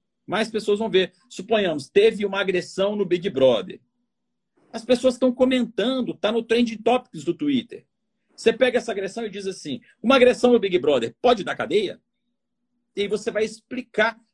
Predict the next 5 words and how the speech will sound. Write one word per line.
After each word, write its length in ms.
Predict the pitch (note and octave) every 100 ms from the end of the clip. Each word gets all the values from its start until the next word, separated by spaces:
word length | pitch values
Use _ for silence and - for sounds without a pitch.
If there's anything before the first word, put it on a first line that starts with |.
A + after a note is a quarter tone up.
| -
de 140 | A#3
forma 380 | A#3 B3+ C4 A#3+
básica, 880 | - - A3+ B3 A#3 F3 F3+ B2 - _ _ _
popular 680 | A#3+ B3+ A#3+ A#3+ G3 A3+ G#3+
mesmo, 680 | F3+ G3+ A#3 G#3 B2+ F#2